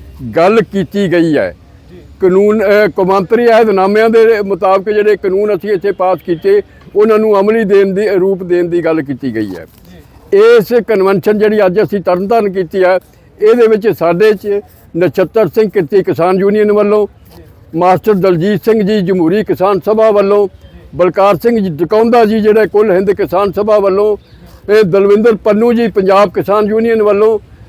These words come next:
Speaker 1: ਨਾ-, ਇਹ ਰੈਸ਼ਨਲ ਸੁਸਾਇਟੀ, ਤਰਕਸ਼ੀਲ ਸੁ-, ਸੁਸਾਇਟੀ ਵੱਲੋਂ ਰਾਜਵੰਤ ਜੀ ਔਰ ਇਹ ਬਹੁਤ ਸਾਰੇ ਮੁਲਾਜ਼ਮ, ਜਿਹ 'ਚ ਡੈਮੋਕ੍ਰੈਟਿਕ ਟੀਚਰ ਫਰੰਟ ਵੱਲੋਂ ਨੇ, ਡੈਮੋਕ੍ਰੈਟਿਕ ਜਿਹੜਾ ਹੈ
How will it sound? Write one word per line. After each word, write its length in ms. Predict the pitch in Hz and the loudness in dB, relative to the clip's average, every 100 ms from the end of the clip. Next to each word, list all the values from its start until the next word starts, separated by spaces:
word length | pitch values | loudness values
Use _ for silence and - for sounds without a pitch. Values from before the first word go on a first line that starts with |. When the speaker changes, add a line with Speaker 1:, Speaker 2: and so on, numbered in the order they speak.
| - - | -20 -8
Speaker 1:
ਨਾ-, 320 | 143 170 202 | -2 2 2
ਇਹ 200 | 196 202 | 4 2
ਰੈਸ਼ਨਲ 460 | 185 196 - 254 220 | 2 0 2 0 0
ਸੁਸਾਇਟੀ, 480 | 196 202 208 180 196 | -2 0 0 0 -2
ਤਰਕਸ਼ੀਲ 440 | 208 196 - 240 | -2 -4 -4 -6
ਸੁ-, 300 | 190 202 185 | -2 -4 -4
ਸੁਸਾਇਟੀ 500 | 156 185 202 208 220 | -6 -2 -2 -2 -2
ਵੱਲੋਂ 360 | 208 202 220 202 - - - 160 | 0 0 0 -2 -8 -20 -4 0
ਰਾਜਵੰਤ 560 | 170 190 214 214 196 | 2 2 2 0 -2
ਜੀ 280 | 214 226 220 - - - - - | -2 -2 -4 -10 -20 -20 -20 -4
ਔਰ 400 | 202 226 240 233 - - - | 2 4 4 2 -4 -20 -4
ਇਹ 340 | 190 220 196 175 | 0 0 0 -8
ਬਹੁਤ 500 | 165 123 208 254 262 | -12 -4 0 2 2
ਸਾਰੇ 260 | 240 254 247 | 2 2 2
ਮੁਲਾਜ਼ਮ, 580 | 208 180 185 190 185 101 - - | 2 2 2 2 0 -2 -12 -10
ਜਿਹ 120 | - 196 | -2 -2
'ਚ 360 | 220 208 208 190 - - | 2 2 2 -4 -20 -4
ਡੈਮੋਕ੍ਰੈਟਿਕ 640 | 175 190 196 214 196 196 | 0 0 0 0 0 -2
ਟੀਚਰ 400 | 170 202 185 226 | -2 -6 0 0
ਫਰੰਟ 320 | 185 202 196 202 | 0 0 0 0
ਵੱਲੋਂ 340 | 208 208 208 | -2 0 0
ਨੇ, 220 | 208 208 - - - - | 0 -2 -6 -20 -20 -10
ਡੈਮੋਕ੍ਰੈਟਿਕ 640 | 139 180 214 202 214 185 202 | 0 2 2 0 0 0 -2
ਜਿਹੜਾ 260 | 208 208 | 0 2
ਹੈ 360 | 233 196 208 208 | 2 2 2 0